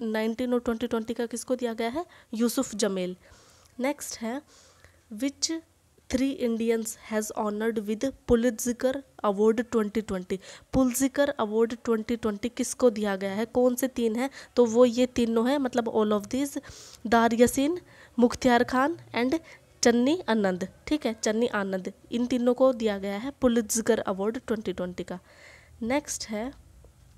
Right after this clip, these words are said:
who has won Edison Award for Social Innovation? Who has won Edison Award of Social Innovation? ये अवार्ड किसको दिया गया है? तो ये दिया गया है टाटा पावर को,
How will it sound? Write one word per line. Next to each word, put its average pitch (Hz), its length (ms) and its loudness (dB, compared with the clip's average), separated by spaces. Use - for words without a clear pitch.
who 277 200 6
has 247 240 2
won 240 340 2
Edison 247 560 0
Award 214 340 -2
for 208 440 -2
Social 262 400 2
Innovation? 196 640 -4
Who 254 240 2
has 220 280 -2
won 254 240 -2
Edison 233 440 -4
Award 220 360 -2
of 254 220 -2
Social 262 500 0
Innovation? 202 600 -2
ये 277 100 0
अवार्ड 247 380 -2
किसको 277 300 0
दिया 220 260 0
गया 196 160 -2
है? 208 140 -4
तो 220 120 -2
ये 233 240 0
दिया 220 240 0
गया 208 120 0
है 262 140 -2
टाटा 233 320 -2
पावर 202 340 -2
को, 185 220 -10